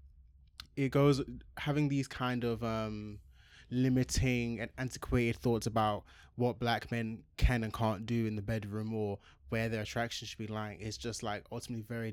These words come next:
damaging in the long run, and you're not helping anyone.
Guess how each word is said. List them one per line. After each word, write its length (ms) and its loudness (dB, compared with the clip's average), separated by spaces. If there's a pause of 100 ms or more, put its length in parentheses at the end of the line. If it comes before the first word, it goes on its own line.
damaging 600 -4 (300)
in 120 -2
the 60 0
long 260 0
run, 180 -2
and 100 -6
you're 80 -2
not 100 -4
helping 340 -4
anyone. 500 -6